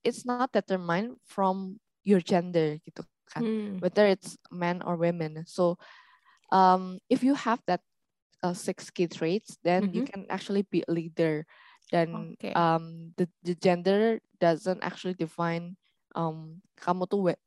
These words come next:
Speaker 1: uh, bisa jadi leader atau
Speaker 2: Iya,
Speaker 1: enggak gitu. So,
Speaker 2: capable atau enggak ya.
Speaker 1: Yep, yep. So, the f-, the first thing that you need to cultivate tuh adalah, uh, the six key traits as a leader.
Speaker 2: Mhm.
Speaker 1: Uh, dan itu sih, bisa,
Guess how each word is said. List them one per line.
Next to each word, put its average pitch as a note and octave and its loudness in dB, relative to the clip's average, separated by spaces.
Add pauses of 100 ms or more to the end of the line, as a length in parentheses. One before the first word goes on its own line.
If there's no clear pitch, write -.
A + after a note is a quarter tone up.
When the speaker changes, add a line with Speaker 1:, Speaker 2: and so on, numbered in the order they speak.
Speaker 1:
uh, E3 4
bisa F3+ 2
jadi E3+ 2
leader E3+ 0
atau E3+ -4
Speaker 2:
Iya, F3+ 2
Speaker 1:
enggak D3 -2 (140)
gitu. - -8
So, - 4
Speaker 2:
capable F#3+ 4
atau F#3 4
enggak F#3+ 0
ya. E3 0
Speaker 1:
Yep, F3+ 4 (280)
yep. - 4 (120)
So, G#3+ 4 (160)
the G#3 6
f-, - -20 (260)
the G#3+ 0
first A#3 4
thing C4+ 0
that F#3 4
you G#3 -2
need G#3+ 0
to E3 -6
cultivate G3+ 2
tuh B3+ 6
adalah, F#3 4 (160)
uh, F#3 -4
the F3 -2
six - -6
key F3+ 0
traits F3+ 0
as - -6
a F3 -2
leader. F3 4 (240)
Speaker 2:
Mhm. G3+ -2
Speaker 1:
Uh, E3 2
dan E3 2
itu F3 -6
sih, E3 -12 (360)
bisa, D#3 -4